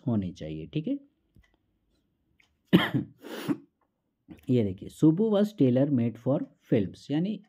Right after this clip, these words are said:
एकदम समझिए वो फिल्म के लिए अनुकूल है, पर्याप्त है, ठीक है। यहाँ टेलर कहने का मतलब दर्जी नहीं समझिएगा, that means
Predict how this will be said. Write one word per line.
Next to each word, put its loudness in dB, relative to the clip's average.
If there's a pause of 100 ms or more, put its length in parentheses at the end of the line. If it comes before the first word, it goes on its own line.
(100)
एकदम -4 (360)
समझिए -4
वो -2
फिल्म 4
के -4
लिए 0
अनुकूल -2
है, -18 (100)
पर्याप्त -4
है, -18
ठीक -10
है। -6
यहाँ -6 (380)
टेलर 0
कहने -8
का -10
मतलब -8
दर्जी -8 (240)
नहीं -2
समझिएगा, -4 (380)
that -4
means -2